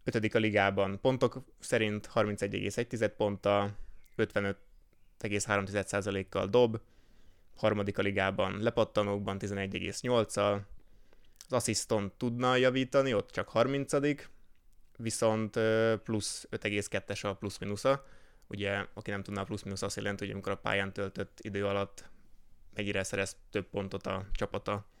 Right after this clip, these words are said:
mint az, amikor nincsen a pályán. Illetve az M V P szezonjaiban kevesebb pontot szerzett, tehát meglepő, ugye ő kétszeres M V P már, még a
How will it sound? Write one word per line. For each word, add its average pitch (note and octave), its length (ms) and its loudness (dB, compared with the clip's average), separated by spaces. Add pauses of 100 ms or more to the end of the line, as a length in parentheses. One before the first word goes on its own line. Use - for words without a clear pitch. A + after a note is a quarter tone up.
(140)
mint G2+ 140 -8
az, G#2 100 0
amikor G2 300 -2
nincsen G#2+ 260 -6
a A#2 40 -2
pályán. C#3+ 540 2 (1120)
Illetve C#3+ 340 6
az D3 80 4
M D#3+ 180 0
V A#2+ 60 2 (100)
P A#2 120 -2
szezonjaiban C3 960 4 (320)
kevesebb A2 340 2
pontot G#2 300 -2
szerzett, G2+ 420 -2
tehát - 320 -8
meglepő, G#2 400 -6
ugye G#2 200 0
ő G#2 100 0
kétszeres G#2 380 -4
M G#2+ 120 -2
V G#2 60 -2 (120)
P A2 120 0
már, A#2+ 260 2
még G#2 180 -2
a G#2 260 2